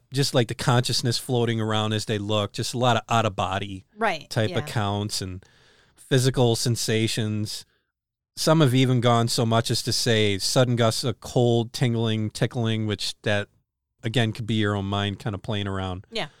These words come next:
Speaker 1: The electric shocks was one I, I read that people have reported that they felt, like, this
Speaker 2: Yeah.
Speaker 1: electrical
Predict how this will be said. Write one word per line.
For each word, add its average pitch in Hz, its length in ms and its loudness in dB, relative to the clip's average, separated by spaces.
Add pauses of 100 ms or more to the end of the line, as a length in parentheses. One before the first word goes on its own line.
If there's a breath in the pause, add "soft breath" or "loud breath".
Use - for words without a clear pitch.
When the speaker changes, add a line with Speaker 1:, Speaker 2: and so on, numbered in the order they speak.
(140 soft breath)
Speaker 1:
The 117 140 -2
electric 110 440 2
shocks 135 520 2
was - 160 -10
one 98 160 -12 (460)
I, 92 60 -12
I 87 100 -10 (300)
read 85 280 -8 (240)
that 87 180 -6
people 87 440 -10 (500)
have 98 120 -4
reported 92 420 -6
that 85 140 -12
they 90 100 -8
felt, 90 380 -8 (440)
like, 101 140 -8
this 156 180 -6
Speaker 2:
Yeah. 147 60 -8
Speaker 1:
electrical 92 800 -8